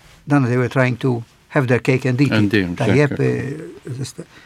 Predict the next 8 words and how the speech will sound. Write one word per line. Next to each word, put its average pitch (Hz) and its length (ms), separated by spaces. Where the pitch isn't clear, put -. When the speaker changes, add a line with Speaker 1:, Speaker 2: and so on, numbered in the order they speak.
Speaker 1:
il-dik 131 240
Ingliża. 131 420
Il-Helsin 175 600
qal 135 240
da 156 220
kien 131 220
il-verdet 117 560
veru 147 460